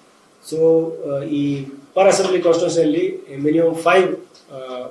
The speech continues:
ಬೂತ್, ಸಖಿ ಬೂತ್ ಮಾಡ್ತೀವಿ. ಅದು managed by women only. So, ಎಲ್ಲ ಪೋಲಿಂಗ್ ಸ್ಟಾಫು, ಆ, ನಮ್ಮ security staff ಎಲ್ಲ ಮಹಿಳೆಯರು ಇರ್ತಾರೆ. So, ಸುಮಾರು ಒಂದ್ ಸಾವಿರ ನೂರ ಇಪ್ಪತ್ತು ಸಖಿ ಬೂತ್, ಆ, ನಾವು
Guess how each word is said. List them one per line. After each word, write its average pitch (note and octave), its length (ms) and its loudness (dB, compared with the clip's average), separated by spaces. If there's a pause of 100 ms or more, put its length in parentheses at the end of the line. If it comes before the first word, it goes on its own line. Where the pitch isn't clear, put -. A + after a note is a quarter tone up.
(180)
ಬೂತ್, F#3 240 0
ಸಖಿ E3 280 0
ಬೂತ್ E3+ 220 0
ಮಾಡ್ತೀವಿ. C#3 540 -4
ಅದು D3 140 -12
managed D#3+ 400 2
by D#3+ 180 4 (680)
women F#3+ 260 8
only. C3+ 220 0
So, - 380 -20
ಎಲ್ಲ D#3 180 2
ಪೋಲಿಂಗ್ E3 360 2
ಸ್ಟಾಫು, D3+ 680 -2 (320)
ಆ, C3+ 320 -6
ನಮ್ಮ C3 480 -6
security D3+ 420 -2
staff D3 300 -4
ಎಲ್ಲ D3 240 -2
ಮಹಿಳೆಯರು C#3 420 -2
ಇರ್ತಾರೆ. B2 400 -8
So, C#3+ 400 -10
ಸುಮಾರು D3+ 560 0 (360)
ಒಂದ್ E3 140 2
ಸಾವಿರ D#3+ 340 4
ನೂರ D#3+ 800 0
ಇಪ್ಪತ್ತು G3 640 -4 (520)
ಸಖಿ F3 320 0
ಬೂತ್, E3+ 320 2 (320)
ಆ, C3+ 40 -6
ನಾವು C#3 340 -4